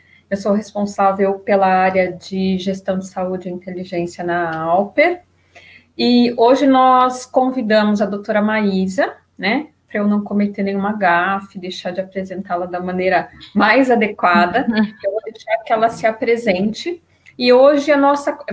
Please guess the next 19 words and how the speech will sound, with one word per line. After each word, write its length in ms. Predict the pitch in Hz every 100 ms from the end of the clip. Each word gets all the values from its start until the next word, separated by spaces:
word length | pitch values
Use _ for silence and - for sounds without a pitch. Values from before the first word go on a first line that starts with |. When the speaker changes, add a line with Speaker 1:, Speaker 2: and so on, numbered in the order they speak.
| 196
Speaker 1:
é 80 | 220
o 40 |
nosso 540 | 226 226 226 233 220 202
décimo 420 | 196 240 - 269
webinar. 720 | 247 214 208 185 180 208 269 _ _ _ -
Hoje 220 | 220 240
a 20 |
gente 240 | 254 262 254
vai 160 | 254
tá 120 | 254 269
conversando 640 | 269 240 247 247 269 277
sobre 560 | - 269 262 262 262 -
o 80 | 214
covid 1000 | - 247 214 196 202 196 190 226 392
e 80 | 277
o 60 | 294
retorno 600 | 311 320 - 262 247 247
ao 80 | 262
trabalho. 760 | - 285 240 185 160 165 175